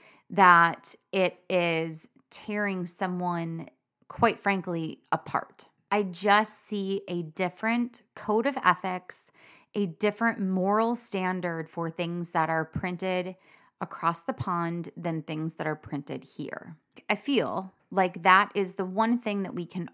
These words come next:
all probably agree on, no matter how you feel about Harry and Meghan. The tabloids had gone too far on too many occasions. And it's not just things that were printed in the past.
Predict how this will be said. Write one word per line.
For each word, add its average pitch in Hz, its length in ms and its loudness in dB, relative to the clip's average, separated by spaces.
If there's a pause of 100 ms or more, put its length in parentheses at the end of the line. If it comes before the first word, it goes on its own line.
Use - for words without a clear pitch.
all 175 560 4 (320)
probably 190 580 2
agree 160 580 -4
on, 233 380 0
no 190 120 -2
matter 180 260 2
how 180 240 0
you 190 120 -2
feel 180 320 -2
about 170 220 -2
Harry 165 460 -4
and 143 240 -4
Meghan. - 380 -10 (120)
The 180 520 -4
tabloids 208 640 2
had 170 280 -6
gone 170 520 0 (280)
too 247 600 0 (100)
far 202 720 4 (460)
on 185 260 0
too - 340 -4
many 160 360 -2
occasions. - 800 -10 (320)
And 247 100 4
it's 262 180 -2
not 277 220 0
just 262 280 -2
things 240 200 2
that 233 120 -2
were 202 100 -2
printed 220 480 -4
in 202 100 -2
the 190 80 -4
past. - 640 -4